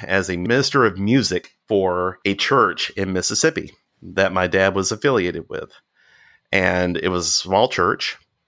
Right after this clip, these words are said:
older congregation, and they were trying to rebuild, uh, to a sustainable amount of folks every, every week, basically to keep the lights on. So I saw it as my mission to help this church. Well, it was a secluded church. It was very fundamentalist,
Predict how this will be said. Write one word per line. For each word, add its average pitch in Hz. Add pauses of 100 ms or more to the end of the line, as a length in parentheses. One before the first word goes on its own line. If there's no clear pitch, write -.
older 95
congregation, 120 (760)
and 90
they 87
were 87
trying 95
to 92
rebuild, 95 (300)
uh, 87
to 85 (560)
a 104
sustainable 92
amount 87
of 87 (100)
folks 143
every, 80 (260)
every 85
week, 76
basically 92
to 98
keep 104
the 98
lights 143
on. 73 (420)
So 95
I 104
saw 110
it 107
as 95
my 98
mission 113
to 92
help 95
this -
church. - (1040)
Well, 147
it 127
was 143
a 117
secluded 131
church. 107
It 107
was 95
very 101
fundamentalist, 87